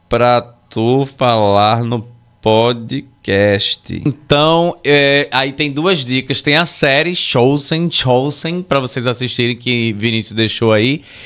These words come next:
E tem os povos originários, que Flávio deu aí a dica pra vocês.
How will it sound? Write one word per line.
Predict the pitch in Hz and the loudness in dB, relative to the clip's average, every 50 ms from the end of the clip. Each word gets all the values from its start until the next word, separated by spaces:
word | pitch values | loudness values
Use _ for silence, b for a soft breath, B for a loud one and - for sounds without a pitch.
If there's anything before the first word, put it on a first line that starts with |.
| B B | B B
E | - 143 | -4 -4
tem | 143 - - 151 147 151 160 165 165 - | -2 0 0 0 2 2 2 2 0 0
os | - 151 135 - | 0 -2 -2 0
povos | - - 139 139 131 131 | 0 0 2 2 2 0
originários, | 143 139 131 131 131 143 135 135 123 123 127 131 127 | 0 0 0 0 0 0 2 2 2 2 2 0 -2
que | - - 135 | -4 -6 -4
Flávio | - - 127 120 117 107 123 | 0 0 2 2 2 0 -2
deu | 117 110 117 117 | -2 0 2 2
aí | 120 120 113 113 110 | 2 2 2 2 0
a | 113 | 0
dica | 104 98 104 - 113 | -2 -4 -6 -6 -4
pra | - 131 120 | -2 -2 -2
vocês. | 120 135 135 - 131 135 143 220 - - | -2 -4 -4 -4 -4 -4 -4 -4 -6 -12